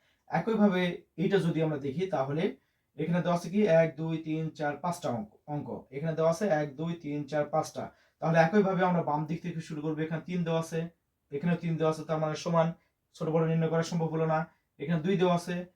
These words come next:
এখানেও দুই দেওয়া আছে, তার মানে সমান, এটাও ছোট বড় নির্ণয় করা সম্ভব হলো না। এখানে সাত দেওয়া আছে, এখানে নয় দেওয়া আছে। এই সাতের চেয়ে নয় অবশ্যই বড় সংখ্যা, তার মানে এই যে সংখ্যাটা সেটা হবে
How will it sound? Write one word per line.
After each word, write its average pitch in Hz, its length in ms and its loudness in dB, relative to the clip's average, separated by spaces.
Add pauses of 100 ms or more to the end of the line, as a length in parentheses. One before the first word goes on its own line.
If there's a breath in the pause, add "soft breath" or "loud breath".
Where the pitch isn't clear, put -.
(200)
এখানেও 208 280 2
দুই 175 140 2
দেওয়া 156 180 4
আছে, 151 120 -8
তার 165 160 0
মানে 165 140 2
সমান, 170 360 0
এটাও 180 240 2
ছোট 185 220 -6
বড় 165 200 -2
নির্ণয় 160 280 0
করা 160 140 0
সম্ভব 160 220 0
হলো 160 140 -2
না। 160 120 0 (500)
এখানে 160 200 2
সাত 180 240 0
দেওয়া 190 180 2
আছে, 208 160 -4 (480)
এখানে 170 260 0
নয় 175 240 6
দেওয়া 135 220 2
আছে। 110 180 -8 (420)
এই 156 160 2
সাতের 170 440 0
চেয়ে 165 260 2 (520)
নয় 165 340 4 (120)
অবশ্যই 208 440 2
বড় 170 140 6
সংখ্যা, 165 300 -4 (100)
তার 147 160 -2
মানে 170 160 2 (200)
এই 214 220 2
যে 214 120 6
সংখ্যাটা 160 460 0 (400)
সেটা 151 260 -6
হবে 151 220 0